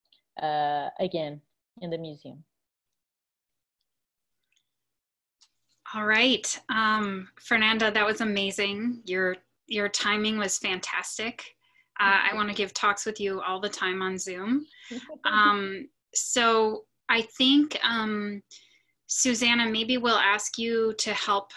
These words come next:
Speaker 2: uh, moderate any questions that anybody has. I haven't been able to see the chat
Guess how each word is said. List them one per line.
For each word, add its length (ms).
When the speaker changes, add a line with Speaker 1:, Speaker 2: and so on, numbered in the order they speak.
Speaker 2:
uh, 300
moderate 600
any 220
questions 920
that 280
anybody 420
has. 520
I 140
haven't 460
been 420
able 200
to 80
see 200
the 180
chat 320